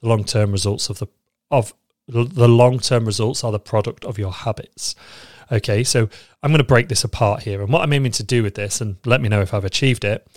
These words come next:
is to highlight where your trading falls down and also give you some tools to deal with that.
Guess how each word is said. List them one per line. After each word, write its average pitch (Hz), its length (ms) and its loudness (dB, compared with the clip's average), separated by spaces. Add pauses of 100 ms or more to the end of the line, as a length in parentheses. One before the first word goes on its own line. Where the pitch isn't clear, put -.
(260)
is 131 180 2
to 120 60 -2
highlight 120 540 2
where 120 200 4
your 113 200 4
trading 104 360 -2
falls 104 240 -4
down 98 360 -6
and 117 80 -8
also 104 320 -2
give 95 240 -8
you 98 80 -6
some 101 200 -6
tools 101 380 -6
to - 100 -8
deal 110 200 2
with 95 160 -4
that. - 200 -12